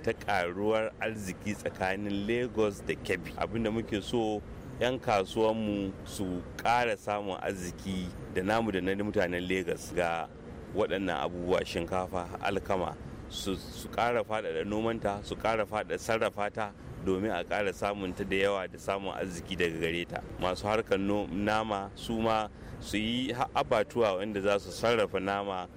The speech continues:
su gyara shi, in ma jihar Kebbi ne a ɗauko shi tun daga can a kawo shi Lagos domin su ƙara samun arziki. Ah, haka kamun kifi,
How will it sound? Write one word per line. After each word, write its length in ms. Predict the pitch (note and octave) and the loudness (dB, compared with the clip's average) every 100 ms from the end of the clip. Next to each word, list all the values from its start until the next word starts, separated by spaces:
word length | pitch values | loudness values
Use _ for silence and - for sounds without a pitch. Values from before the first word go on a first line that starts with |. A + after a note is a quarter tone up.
| - - | -14 -10
su 160 | - | -6
gyara 520 | F2 G2+ A2+ A2 F2+ F2+ | 2 4 4 4 0 -4
shi, 160 | - | -6
in 80 | E2+ | -2
ma 140 | G#2+ G#2 | 0 0
jihar 260 | G2+ G#2+ F#2 F2+ | 2 0 0 0
Kebbi 260 | G2 F#2 | 0 0
ne 120 | F#2 | 0
a 140 | D2+ E2 | 0 0
ɗauko 340 | F2+ G2 G#2+ | -2 0 -2
shi 100 | F#2+ | -2
tun 200 | F2 A#2 | -2 0
daga 200 | G#2+ F2 D#2+ | 2 2 0
can 220 | F#2 F2+ - - - - | -2 -2 -6 -12 -8 -6
a 80 | |
kawo 420 | E2+ G#2 G2+ G#2 G#2 | -2 2 4 2 -2
shi 160 | - | -4
Lagos 400 | F2 F2 E2+ E2 | -2 0 0 -2
domin 300 | E2 F2 F#2+ F2+ | 0 0 0 -2
su 60 | |
ƙara 260 | - F2 E2+ | -2 0 0
samun 340 | - E2+ E2+ C2 | 0 0 0 -4
arziki. 400 | D2+ D2+ - - - - - - - - | -4 -8 -8 -10 -12 -12 -12 -12 -6 -2
Ah, 540 | F2 E2+ F2 E2+ E2+ F#2+ | 0 0 -2 -4 -4 -4
haka 400 | G#2+ G2+ F2+ D#2 - | -2 0 0 -2 -4
kamun 380 | G2+ F#2+ F2 D#2+ | -4 -2 -4 -8
kifi, 400 | - D#2 - E2 | -8 -8 -8 -10